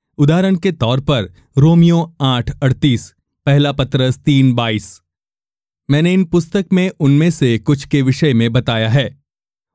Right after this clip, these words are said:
उसमें से कुछ शब्द तो उनके कार्यों को बताते हैं, यानी कि वे आत्मिक व्यक्ति जो कार्य को करते हैं, उस कार्य को दर्शाते हैं। दूत शब्द उसका एक उदाहरण है।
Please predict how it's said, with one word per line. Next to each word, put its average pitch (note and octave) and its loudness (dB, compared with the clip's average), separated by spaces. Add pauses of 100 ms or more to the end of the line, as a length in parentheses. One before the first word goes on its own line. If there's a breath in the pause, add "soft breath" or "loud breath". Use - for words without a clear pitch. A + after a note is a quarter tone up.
उसमें E3 0
से E3+ -2
कुछ D#3+ -2
शब्द C3 -4
तो C#3 0
उनके C#3+ 0
कार्यों C#3+ 0
को B2 -2
बताते A2+ -2
हैं, A#2+ -2 (540)
यानी F3+ 0
कि F#3+ -2
वे F3 0
आत्मिक D#3+ -2
व्यक्ति A#2+ -2 (200 soft breath)
जो D#3+ 2
कार्य D#3+ 0
को D#3+ 0
करते D#3+ -2
हैं, A#2+ 0
उस E3 0
कार्य C#3 0
को A#2+ -2
दर्शाते A#2+ -2
हैं। A#2+ -2 (680)
दूत E3+ 0
शब्द C3+ -4 (120)
उसका B2 -2
एक C3 -2
उदाहरण B2 2
है। A#2 -4